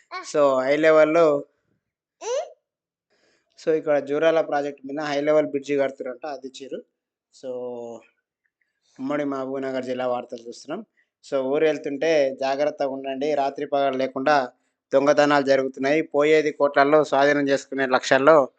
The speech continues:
ఆ, తక్కువగా రికవరీ శాతం. So జిల్లా కేంద్రాల్లో చోరీల పరంపర అంటే చాలామంది ఎవరుంటారు, ఈ జిల్లాలో ఉండేటోళ్ళందరూ కూడా జాబులు చేస్తూ ఉంటారు అనమాట. ఈ జాబులు చేసేటోళ్ళు వాళ్ళ సొంత ఊర్లకు పోతుంటారు అనమాట. సొంత ఊర్లకు పోయినప్పుడు ఇక్కడ దొంగతనాలు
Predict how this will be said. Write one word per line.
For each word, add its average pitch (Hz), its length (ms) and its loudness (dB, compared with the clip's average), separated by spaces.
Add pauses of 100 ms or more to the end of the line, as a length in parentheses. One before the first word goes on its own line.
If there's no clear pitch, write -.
(500)
ఆ, 131 160 10
తక్కువగా 151 560 8
రికవరీ 143 400 6
శాతం. 147 400 4 (580)
So 139 260 6 (280)
జిల్లా 151 240 6
కేంద్రాల్లో 147 540 6
చోరీల 147 380 6
పరంపర 135 380 6
అంటే 131 420 4 (420)
చాలామంది 156 800 8 (260)
ఎవరుంటారు, 147 760 8 (240)
ఈ 139 160 6
జిల్లాలో 151 380 8
ఉండేటోళ్ళందరూ 143 580 2
కూడా 143 220 2
జాబులు 143 380 2
చేస్తూ 139 240 -8
ఉంటారు 127 240 -10
అనమాట. 151 320 0 (360)
ఈ 139 40 -20
జాబులు 151 340 6
చేసేటోళ్ళు 156 420 6
వాళ్ళ 156 200 8
సొంత 139 240 0
ఊర్లకు 151 640 6 (640)
పోతుంటారు 143 400 4
అనమాట. 123 240 0
సొంత 135 260 2
ఊర్లకు 151 280 8
పోయినప్పుడు 147 360 6
ఇక్కడ 143 240 6
దొంగతనాలు 151 760 2